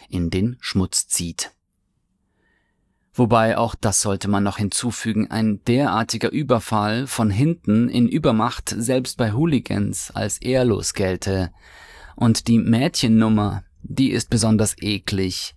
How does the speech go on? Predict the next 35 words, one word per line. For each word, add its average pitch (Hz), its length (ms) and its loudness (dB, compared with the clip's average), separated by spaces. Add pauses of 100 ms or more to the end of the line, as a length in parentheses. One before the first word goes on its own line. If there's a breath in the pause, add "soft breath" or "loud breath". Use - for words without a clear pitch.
(380)
Erst 120 320 0
den 101 160 0
groben 117 360 2
Kerl 127 300 2
geben, 131 340 0
also 95 220 -4
genau 107 240 2
das, - 340 0
was 107 140 -2
mit 113 180 0
toxischer 110 520 -4
Maskulinität 110 880 0
gemeint 113 400 2
ist, - 260 -6 (400 loud breath)
und 123 160 4
dann 131 140 6
plötzlich 123 420 -2
die - 140 -2
innere 113 340 2
Prinzessin 101 640 -2
auf - 160 -10
der - 160 -6
Erbse - 400 -6
entdecken, 67 560 -10 (320 loud breath)
wenn 95 100 0
es 92 120 -2
darum 85 300 -2
geht, 98 300 -4 (240 loud breath)
auch - 200 -4
mal 98 160 2
einzustecken 90 720 -6
und - 280 -4
nicht 85 220 -6
nur 104 120 -2
auszuteilen. 120 720 -4